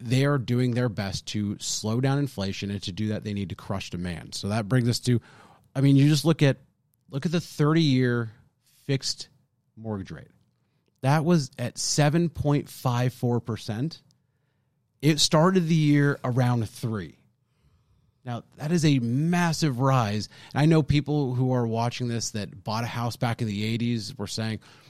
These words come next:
"Well, wait a minute, my first house, I had a fifteen percent mortgage rate." Yeah, this is still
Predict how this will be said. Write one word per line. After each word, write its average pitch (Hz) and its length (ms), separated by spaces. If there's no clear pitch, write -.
"Well, 127 120
wait 156 200
a - 20
minute, 95 160
my 120 220
first 123 280
house, 113 400
I 120 140
had 135 180
a 113 80
fifteen 165 580
percent 120 400
mortgage 92 400
rate." 87 220
Yeah, 76 140
this 104 240
is 131 80
still 139 460